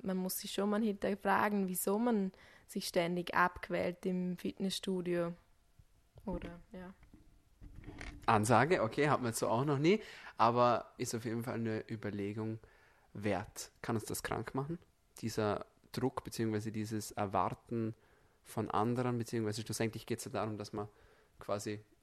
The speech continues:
Speaker 2: Komplimente <laughs> bekommt oder Approval bekommt von den anderen, sei es jetzt auf Social Medias oder sei es jetzt im richtigen Leben. Kann uns das krank machen?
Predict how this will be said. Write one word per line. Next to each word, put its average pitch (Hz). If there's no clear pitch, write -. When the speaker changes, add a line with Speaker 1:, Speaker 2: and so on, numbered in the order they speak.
Speaker 2:
Komplimente 113
<laughs> -
bekommt 135
oder 113
Approval 131
bekommt 117
von 113
den 107
anderen, 139
sei -
es 107
jetzt 113
auf 107
Social -
Medias 131
oder 113
sei 110
es 107
jetzt 110
im 107
richtigen 110
Leben. 107
Kann 110
uns 107
das -
krank 101
machen? 143